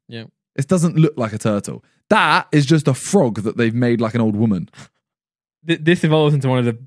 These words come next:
Speaker 1: bar Charizard, because of the boomers, the favorite starter of all time.
Speaker 2: What does it matter? This, we're talking about the starter.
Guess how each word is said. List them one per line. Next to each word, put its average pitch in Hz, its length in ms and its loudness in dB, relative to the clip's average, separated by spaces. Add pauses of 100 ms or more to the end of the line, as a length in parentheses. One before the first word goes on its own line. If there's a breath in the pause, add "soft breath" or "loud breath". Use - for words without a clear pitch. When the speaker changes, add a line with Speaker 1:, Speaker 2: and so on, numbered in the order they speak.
(520)
Speaker 1:
bar 151 320 2
Charizard, 123 840 0
because - 200 -4
of 120 40 -4
the 117 60 -2
boomers, 107 460 -2
the - 100 -18
favorite 117 500 -6
starter 107 280 -6
of 110 80 -12
all 107 100 -12
time. 107 360 -16 (160)
Speaker 2:
What 160 80 2
does 175 100 2
it - 20 4
matter? 156 280 0
This, 113 180 -8
we're 147 140 2
talking 139 180 0
about 127 120 -2
the 95 40 -8
starter. 104 480 -4